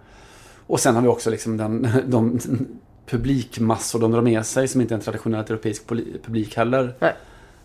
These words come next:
Speaker 1: Det är liksom familjerna, det är de unga tjejerna och killarna i, liksom, i lagdräkter som, som bor på Marriott eller Radisson-hotellen och kuskar runt i Europa, eh,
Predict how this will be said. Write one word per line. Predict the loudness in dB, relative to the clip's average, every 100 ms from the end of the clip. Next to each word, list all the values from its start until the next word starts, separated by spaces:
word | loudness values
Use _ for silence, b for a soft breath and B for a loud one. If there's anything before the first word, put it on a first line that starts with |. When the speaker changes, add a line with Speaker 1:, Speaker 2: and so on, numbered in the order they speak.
| -6
Speaker 1:
Det | -2
är |
liksom | 0 0 0
familjerna, | 0 0 0 0 0
det | 0 -2 -4
är | -6 -8 -14 b b b b b b -4
de | 2
unga | 2
tjejerna | 4 4 4
och | 2
killarna | 0 0 0 0
i, | -2
liksom, | -4 -4 -2
i | -2 -4 -8
lagdräkter | -2 0 2 0 -2 -4 -6
som, | -4 -2 -2 -4
som | -6 -4
bor | -2
på | 0
Marriott | 2 2 0 -2 -2
eller | 0
Radisson-hotellen | 0 0 -4 -4 0 0 -2 -4
och | -4 -4 -4 -6 b b b b b b -8
kuskar | -2 -2 2 2
runt | 4 2 0
i |
Europa, | 0 -2 -2 -2 -2 -8 -6
eh, | -4 -4 -6